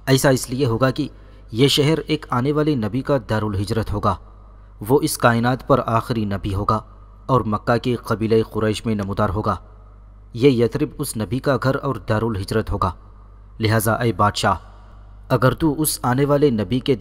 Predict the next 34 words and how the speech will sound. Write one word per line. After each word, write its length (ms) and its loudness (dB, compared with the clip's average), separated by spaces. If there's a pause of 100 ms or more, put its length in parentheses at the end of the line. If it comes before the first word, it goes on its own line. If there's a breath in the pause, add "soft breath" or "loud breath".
दारुल 260 0
हिजरत 400 -2
पर 100 0
हमला 220 0
आवर 300 -2
होने 220 0
की 140 -6
कोशिश 360 -2
करे 240 -2 (560 soft breath)
तो 100 10
मैं 140 2
तंबीह 360 -2
करता 280 -2
हूँ 160 -2 (580)
कि 80 6
तू 200 0
अपने 280 -4
लश्कर 340 -2
के 140 0
साथ 220 -2 (140)
तबाह 300 0
बर्बाद 420 0
होकर 240 -2
रह 140 -4
जाएगा।" 400 0 (1000)
इतना 220 -2
कहकर 360 2 (180)
यहूदी 360 2
आलिम 320 2
रुका 240 0 (460)
और 200 0
फिर 100 0
कहने 280 -2
लगा 280 0